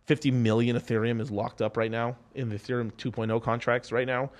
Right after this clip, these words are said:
So if you really think about it, there's really only seventy million. What is that? Am I math right? Yeah, seventy million Ethereum, like,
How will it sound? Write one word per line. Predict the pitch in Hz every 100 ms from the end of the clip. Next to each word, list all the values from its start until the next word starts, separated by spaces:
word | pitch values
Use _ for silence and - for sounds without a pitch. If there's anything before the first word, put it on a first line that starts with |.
| - - _
So | - 120 110 -
if | 127
you | 139
really | 190
think | 151 151 147
about | 120
it, | 113
there's | 120 117 -
really | - 127 131 170 165 135 -
only | 131 135 131 123 110 - - _ _ _ _ _ _
seventy | - - - 131 131 123
million. | 117 113 117 127 -
What | 120
is | 107
that? | 98 -
Am |
I | 113
math | 110 117 -
right? | 123 - _ _ _ _ -
Yeah, | 151 175
seventy | 113 - 147 160 147
million | 120 117 135 127
Ethereum, | - 123 120
like, | 117